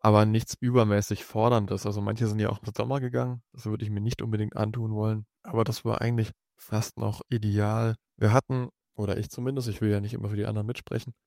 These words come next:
ähm, ich hatte 'nen kleinen Panikanfall kurz vorm Rückweg, weil es hat draußen angefangen zu regnen. Und ich habe schon gesehen, wie wir uns zehn, elf Stunden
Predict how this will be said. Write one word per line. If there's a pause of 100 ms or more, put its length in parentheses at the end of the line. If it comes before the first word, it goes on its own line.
(120)
ähm, (220)
ich
hatte
'nen
kleinen
Panikanfall
kurz
vorm
Rückweg,
weil
es
hat
draußen
angefangen
zu
regnen. (180)
Und
ich
habe
schon (220)
gesehen,
wie
wir
uns (220)
zehn,
elf
Stunden